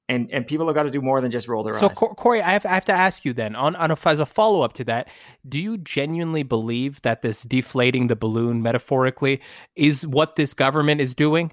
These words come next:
Speaker 2: Do you feel like that is their genuine intent here? Or do you feel like what you've said is, is a, perhaps a justification for moving through? 'Cause I wanna make sure we divorce those two things if they do require that.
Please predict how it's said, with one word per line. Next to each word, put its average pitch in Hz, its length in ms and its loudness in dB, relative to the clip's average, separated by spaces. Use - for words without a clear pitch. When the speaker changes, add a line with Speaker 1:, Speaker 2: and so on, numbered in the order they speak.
Speaker 2:
Do 143 60 0
you 180 100 4
feel 170 320 4
like 165 220 2
that 156 140 4
is 147 140 -2
their 156 160 2
genuine 143 560 0
intent 143 400 -2
here? 160 280 0
Or 139 120 2
do 135 120 -4
you 156 140 4
feel 156 240 0
like 135 220 2
what 131 160 0
you've 143 140 -2
said 135 200 2
is, 123 140 -2
is 151 160 -6
a, 151 80 -4
perhaps 135 420 0
a 135 60 -4
justification 131 880 -2
for 117 160 -4
moving 113 280 -4
through? 104 260 -8
'Cause 139 140 0
I 160 80 4
wanna 208 200 4
make 170 200 0
sure 170 140 -2
we 139 100 0
divorce 160 400 2
those 135 220 0
two 139 120 -2
things 123 260 -2
if 120 120 -6
they 120 100 -2
do 127 140 -4
require 113 420 -2
that. 90 240 -16